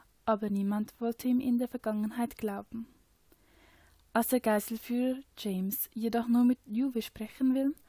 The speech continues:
schaltet die Polizeileutnantin Messerly Juve ein und bittet ihn um seine Hilfe. James stellt aber keine Forderungen für die Freilassung der Geiseln, sondern fordert Juve nur auf, die N Z Z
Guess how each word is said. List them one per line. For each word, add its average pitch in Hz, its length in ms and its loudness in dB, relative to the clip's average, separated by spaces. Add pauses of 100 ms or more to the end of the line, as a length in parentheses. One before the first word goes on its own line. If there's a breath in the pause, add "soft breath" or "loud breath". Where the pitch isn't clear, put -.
(360 loud breath)
schaltet 247 340 -6
die - 40 -20
Polizeileutnantin 214 1300 -2
Messerly 226 600 -4
Juve 208 340 -4
ein 208 260 -6 (100)
und 226 160 0
bittet 233 300 -4
ihn 226 160 0
um 254 140 -2
seine 247 280 2
Hilfe. 226 480 -4 (840 soft breath)
James 214 480 0 (180)
stellt - 280 -4
aber 233 160 -2
keine 240 320 0
Forderungen 226 640 0
für 214 160 -6
die 220 140 -6
Freilassung 214 720 -4
der 240 120 -6
Geiseln, 214 540 -6 (560 soft breath)
sondern 277 380 4
fordert 233 420 -2
Juve 226 260 0
nur 214 280 -2
auf, 220 320 -6 (100)
die - 80 -10
N 220 200 0
Z - 220 -8
Z - 240 -8